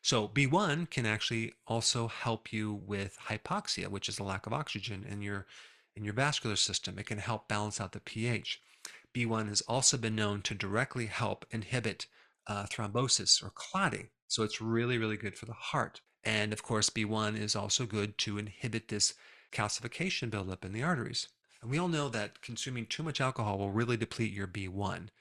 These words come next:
And so that's another common cause, uh, of why someone would end up with a B one deficiency. You know, I live on a farm and we have cattle.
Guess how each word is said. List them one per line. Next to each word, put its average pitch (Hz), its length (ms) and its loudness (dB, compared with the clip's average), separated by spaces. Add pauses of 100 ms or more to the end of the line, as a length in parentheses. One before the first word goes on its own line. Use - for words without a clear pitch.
(160)
And 110 100 6
so 120 80 8
that's 120 220 0
another 120 340 2
common 110 340 0
cause, 95 480 2
uh, 95 200 0
of 104 120 -2
why 104 340 4 (100)
someone 107 340 4
would 101 180 -2
end 101 160 -2
up 101 220 0
with 110 140 -4
a 98 100 -2
B 101 220 -2
one 95 320 -2 (380)
deficiency. - 600 2 (240)
You 123 120 2
know, 120 280 2 (180)
I 123 80 -2
live 123 200 2
on 156 60 2
a 151 60 2
farm 113 640 -2
and 104 340 -2
we 107 80 0
have 104 220 -2
cattle. 107 600 0